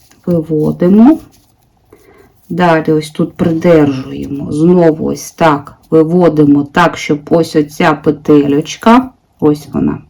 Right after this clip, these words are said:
щоб ви її отак от заділи і протягнули ниточку. І отак от вийшло. Так. Є.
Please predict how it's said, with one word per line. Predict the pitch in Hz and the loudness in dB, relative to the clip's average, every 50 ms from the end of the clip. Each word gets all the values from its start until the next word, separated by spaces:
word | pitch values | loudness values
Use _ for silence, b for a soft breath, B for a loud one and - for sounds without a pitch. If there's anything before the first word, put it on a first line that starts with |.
| _ _ _ _ b b b b b b b b b b b b b b b b | _ _ _ _ b b b b b b b b b b b b b b b b
щоб | - - - 175 170 170 - | -16 -6 -4 -4 -4 -4 -2
ви | 190 196 196 | 0 2 4
її | 180 170 170 165 165 170 160 - - _ _ | 4 4 2 2 2 0 0 -2 -2 _ _
отак | - 175 170 175 - 175 165 160 - 165 | -6 -6 -4 -2 0 0 0 0 0 -4
от | 147 - | -6 -6
заділи | - - 165 156 147 147 151 170 214 240 269 262 214 165 143 - | -2 0 2 2 2 2 2 4 6 6 6 6 6 4 2 0
і | 165 160 | -2 -4
протягнули | - - 165 165 160 - - 165 160 156 165 170 196 214 220 214 208 | -2 0 0 0 0 0 2 2 4 4 4 4 6 6 6 6 6
ниточку. | 190 175 165 160 156 156 147 - 156 151 147 - - - - - 156 165 165 - - _ _ _ _ _ b b b b b b b b b b b b b _ _ _ | 6 6 4 4 4 4 2 0 -2 -2 -2 -4 -14 -14 -6 -4 -4 -4 -4 -6 -12 _ _ _ _ _ b b b b b b b b b b b b b _ _ _
І | - 233 262 359 370 - - - _ _ _ _ | 2 4 4 4 4 2 -2 -16 _ _ _ _
отак | - 190 190 - - - - - | -8 -8 -8 -8 -14 -16 -16 -16
от | - - - - - | -18 -14 -12 -8 -4
вийшло. | - - - - - - - 196 - B B B B B B B B B B B B _ _ | -4 -4 -4 -6 -8 -10 -10 -14 -16 B B B B B B B B B B B B _ _
Так. | - - - _ _ - _ _ b b b b b b b b b b b b b _ _ _ | -20 -20 -20 _ _ -20 _ _ b b b b b b b b b b b b b _ _ _
Є. | - - 185 170 165 160 | -8 -4 -4 -4 -4 -6